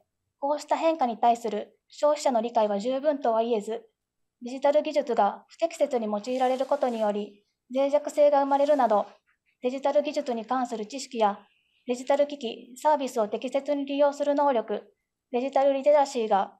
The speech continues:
不足していることで、消費者トラブルにつながる可能性があります。また、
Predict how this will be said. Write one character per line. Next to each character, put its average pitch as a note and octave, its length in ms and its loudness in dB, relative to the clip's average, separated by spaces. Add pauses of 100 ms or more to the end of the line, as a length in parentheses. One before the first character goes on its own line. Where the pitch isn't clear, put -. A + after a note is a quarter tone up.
(160)
不 - 80 -20
足 B3+ 260 -6
し - 60 -16
て B3+ 100 0
い B3 40 4
る B3 80 2
こ B3+ 120 -2
と A3+ 120 0
で、 G3+ 160 -2 (580)
消 C#4+ 200 -4
費 C#4 80 -6
者 D4 100 2
ト C#4+ 100 2
ラ C#4+ 140 6
ブ C4 100 -6
ル A3+ 80 -2
に G#3 140 -6
つ A3 100 -4
な B3 100 0
が C4 120 2
る C#4 80 0
可 C4 100 0
能 B3+ 160 2
性 B3+ 220 -2
が C4 80 4
あ A#3+ 60 4
り G#3+ 80 -4
ま G3+ 120 -2
す。 - 160 -16 (880)
ま A3+ 120 -4
た、 B3+ 360 -2